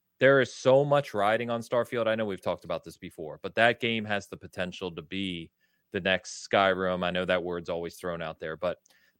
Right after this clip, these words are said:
people, some people anyway, don't recognize how important Skyrim is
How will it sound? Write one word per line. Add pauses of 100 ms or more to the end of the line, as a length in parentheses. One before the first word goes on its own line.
(140)
people,
some
people
anyway,
don't (200)
recognize
how
important
Skyrim
is